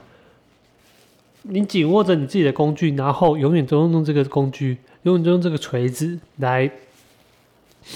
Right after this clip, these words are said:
来，嗯，来解决世界上所有的问题。那，那这样子还是会有问题啊，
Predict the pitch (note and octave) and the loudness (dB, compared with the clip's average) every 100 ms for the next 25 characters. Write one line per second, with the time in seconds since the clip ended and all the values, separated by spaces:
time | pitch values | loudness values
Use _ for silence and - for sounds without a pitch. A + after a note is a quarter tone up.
0 | - - _ _ _ _ - - E3 C#3+ | -18 -20 _ _ _ _ -20 -10 -2 2
1 | C#3 F#3+ D#3 C#3 C3 C3 - _ _ _ | 2 2 0 2 0 -4 -8 _ _ _
2 | _ _ _ - C#3 C#3 E3 B2+ C3+ C#3 | _ _ _ -4 -4 -2 0 0 0 -2
3 | - - - - - F3 F3+ F#3+ D#3+ - | -4 -20 -20 -10 -2 0 0 0 -4 0
4 | C#3+ D3 B2 C3+ B2+ B2+ F#3+ - - - | 2 2 0 0 0 -2 -10 -10 -20 -20
5 | - _ _ _ _ _ _ G#3 G#3+ B3+ | -20 _ _ _ _ _ _ -8 -8 -6
6 | G#3 G3 D#3+ - _ - - G#3 D#3+ D3 | -2 0 0 -6 _ -12 -2 -2 -2 -4
7 | C#3+ - - C#3 E3+ F#3+ B2 D3 B2 - | -4 -6 -4 -2 0 0 2 0 -2 -6
8 | G3 E3 | -12 -12